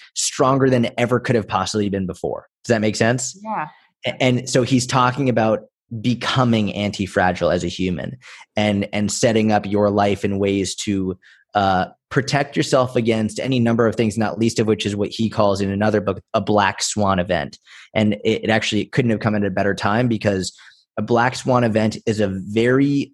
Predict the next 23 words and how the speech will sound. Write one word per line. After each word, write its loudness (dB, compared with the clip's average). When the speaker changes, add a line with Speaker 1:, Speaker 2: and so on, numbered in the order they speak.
Speaker 1:
rare, 2
unlikely 2
event -2
to -2
happen 0
that 0
just -2
can -2
completely 0
devastate 0
either 0
one 0
person 0
or 0
an -2
entire 0
world. 2
So -2
in -2
this 0
instance, -2
the 0
coronavirus, 2